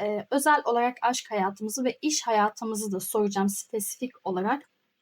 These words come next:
Bu şekilde bir açılımın, e, planını netleştirelim istedim. Açılıma geçmeden önce kanalıma olan her türlü desteğiniz beni çok mutlu ediyor. Bugüne kadar beni destekleyen herkese de beğenileriyle, yorumlarıyla destek olan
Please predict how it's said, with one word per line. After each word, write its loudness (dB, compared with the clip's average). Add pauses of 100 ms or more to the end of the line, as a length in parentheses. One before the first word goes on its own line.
(320)
Bu 4
şekilde 2
bir 0
açılımın, 0 (480)
e, 0
planını 4
netleştirelim 2
istedim. 2
Açılıma 2
geçmeden 0
önce 2
kanalıma 4
olan 4
her 2
türlü 2
desteğiniz -4
beni 0
çok -8
mutlu -4
ediyor. 2
Bugüne 2
kadar 2
beni 0
destekleyen -2
herkese 0
de 2
beğenileriyle, 2
yorumlarıyla 2 (400)
destek -2
olan 4